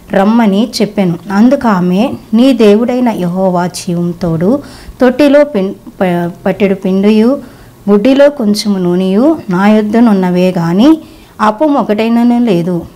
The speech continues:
మేము చావకముందు నేను ఇంటికి పోయి వాటిని నాకును నా బిడ్డకును సిద్ధము చేసుకొనవలెనని అనుకుని కొన్ని పుల్లలు ఏరుటికై వచ్చితినెను.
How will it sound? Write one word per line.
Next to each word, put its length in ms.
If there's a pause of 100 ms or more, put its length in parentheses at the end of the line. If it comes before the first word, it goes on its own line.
(100)
మేము 300
చావకముందు 920
నేను 580 (340)
ఇంటికి 360
పోయి 580 (340)
వాటిని 600 (120)
నాకును 540
నా 180
బిడ్డకును 600
సిద్ధము 480 (100)
చేసుకొనవలెనని 1000 (340)
అనుకుని 600
కొన్ని 240
పుల్లలు 360
ఏరుటికై 560
వచ్చితినెను. 800